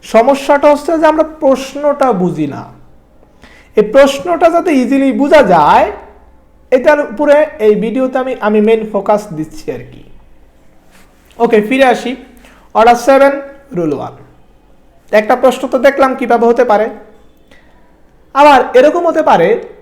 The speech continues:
যে particulars information are needed for a plaint, এটাকে ব্যাখ্যা করুন।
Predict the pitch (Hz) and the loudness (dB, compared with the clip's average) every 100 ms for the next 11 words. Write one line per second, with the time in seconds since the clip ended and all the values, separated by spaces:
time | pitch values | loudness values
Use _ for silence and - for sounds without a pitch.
0 | _ _ _ _ - 180 220 208 185 - | _ _ _ _ -12 -2 0 2 0 -6
1 | - - _ _ _ _ _ _ _ _ | -16 -20 _ _ _ _ _ _ _ _
2 | _ _ _ _ - _ - - 254 262 | _ _ _ _ -20 _ -20 -2 0 0
3 | 320 320 320 320 339 320 - - - _ | -2 -4 2 2 2 -2 -12 -20 -20 _
4 | _ _ _ _ - _ - 262 254 262 | _ _ _ _ -20 _ -10 -8 -2 0
5 | 220 156 - 233 - - _ _ _ _ | 0 -2 -8 -16 -18 -20 _ _ _ _
6 | _ _ _ _ _ - - - - - | _ _ _ _ _ -20 -20 -20 -20 -20
7 | - _ _ _ _ _ _ _ 185 220 | -20 _ _ _ _ _ _ _ 0 0
8 | 220 247 277 277 277 - - - _ _ | 0 -2 0 2 2 0 -10 -20 _ _
9 | _ _ _ _ _ _ _ _ 214 202 | _ _ _ _ _ _ _ _ -2 0
10 | 202 202 214 208 151 127 - - _ _ | 0 0 -2 0 -4 -12 -18 -20 _ _
11 | _ _ _ _ _ _ _ - 208 226 | _ _ _ _ _ _ _ -8 -4 -2
12 | 214 190 - 175 - 104 | -2 -2 -4 -10 -10 -18